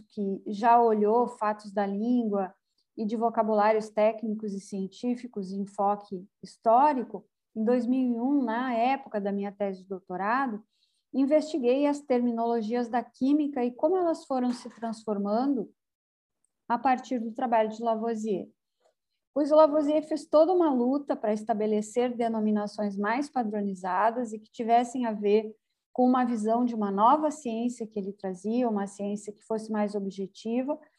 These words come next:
e na qual não cabia, por exemplo, dizer óleo dos desmaios ou vitríolo, que são termos antigos, alternativos, que as pessoas usavam bastante,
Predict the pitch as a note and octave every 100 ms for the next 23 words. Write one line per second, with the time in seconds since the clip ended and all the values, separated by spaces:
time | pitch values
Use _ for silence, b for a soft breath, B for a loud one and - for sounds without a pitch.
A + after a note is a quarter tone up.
0 | b b _ - C4+ D4+ D4+ C4 A3 G3+
1 | G#3+ A3+ B3+ C4 G#3+ A3 C4 F4 C#4 F3+
2 | - G#3 G3+ G3 G#3 C4 C#4+ B3 G#3 A#3+
3 | G#3+ G#3+ G#3+ B3 C#4+ - _ _ _ _
4 | _ - A3+ C#4 D#4+ C4+ B3+ G#3+ A#3 G#3
5 | A3 G#3+ G#3 G3+ F#3 G#3+ G3 F#3+ - -
6 | - A3+ A#3+ A3 B3 - B3 C4+ C#4+ B3+
7 | G3 E3 - _ _ _ _ _ C#4 -
8 | D4+ D#4+ D#4+ - _ _ C#4 C4+ A#3+ A3
9 | B3 C4 B3+ B3+ C#4+ E4+ B3 G3+ - -
10 | _ _ A3 A#3 A#3+ A#3 A3 G#3 - C#4
11 | F4+ D4 - - G3 G3+ - G#3+ G3 G3
12 | F#3+ F#3+ F#3+ F#3+ G3+ G#3+ - A#3+ E4+ D#4+
13 | -